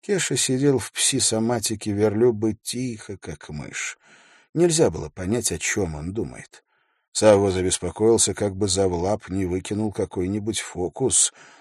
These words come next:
но всё обошлось. До тьму таракани долетели без приключений.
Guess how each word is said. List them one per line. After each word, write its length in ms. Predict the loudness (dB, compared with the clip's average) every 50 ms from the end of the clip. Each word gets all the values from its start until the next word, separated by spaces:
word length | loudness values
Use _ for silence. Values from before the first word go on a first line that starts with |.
| _ -8
но 180 | -4 -4 -2 -2
всё 260 | -2 -2 -2 0 0
обошлось. 760 | 0 0 -2 -4 -4 -8 -8 -10 -10 -6 -6 -6 -6 -6 -8 _ _ _ _ _ _ _ _ _ _
До 180 | -4 0 2 2
тьму 240 | 2 2 0 0 -2
таракани 580 | 0 0 0 0 0 0 -2 -2 -2 -2 -2 -2
долетели 720 | -2 -2 -4 -2 -4 -2 -2 0 0 0 0 -2 -4 -6 _ _ _ _ _ _ _
без 360 | -12 -6 -4 -4 -2 -4 -4 -4
приключений. 880 | -4 -6 -6 -4 -8 -6 -6 -6 -8 -10 -14 -18 -18 -18 -20 _